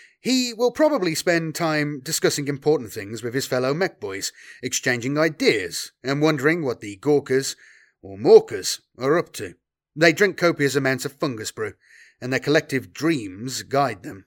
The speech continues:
in their endeavours. The skid extends off to the southeast of Mechtown, a broad valley bounded with jutting walls of melted and shattered stone.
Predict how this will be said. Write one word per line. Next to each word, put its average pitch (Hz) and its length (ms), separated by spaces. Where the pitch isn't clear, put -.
in 107 160
their 113 160
endeavours. 113 640
The 165 260
skid - 520
extends 190 560
off 151 240
to 139 80
the 131 80
southeast 135 640
of 95 100
Mechtown, 104 540
a 127 80
broad 165 380
valley 139 480
bounded 139 520
with 110 220
jutting 151 380
walls 143 360
of 104 120
melted 139 480
and 104 100
shattered 123 420
stone. 110 480